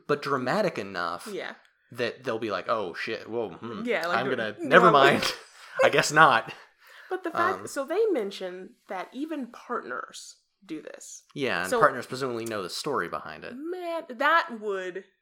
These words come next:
Speaker 2: yeah, that would piss me off, quite frankly.
Speaker 1: Yeah.
Speaker 2: Like, especially, like, having, if the problem with your father is they were abusive,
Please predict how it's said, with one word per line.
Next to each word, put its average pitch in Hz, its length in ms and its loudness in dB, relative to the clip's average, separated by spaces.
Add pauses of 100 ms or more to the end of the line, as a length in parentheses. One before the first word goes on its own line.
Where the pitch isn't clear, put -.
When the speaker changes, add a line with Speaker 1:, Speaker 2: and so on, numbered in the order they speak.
(480)
Speaker 2:
yeah, - 280 -10 (120)
that 233 280 2 (240)
would 175 280 -8
piss - 220 -14
me 113 100 -8
off, - 360 -10
quite - 240 -6
frankly. 131 240 -6
Speaker 1:
Yeah. 104 220 -6 (440)
Speaker 2:
Like, 165 280 -6 (960)
especially, 208 920 -4
like, 156 360 -12 (540)
having, 247 500 -6 (160)
if 214 180 -8
the 220 80 -4
problem 277 500 -4
with 220 200 0 (640)
your 196 140 -6
father 180 600 -2
is 160 540 -8 (1160)
they 196 300 -6
were 196 220 -4
abusive, 165 840 -10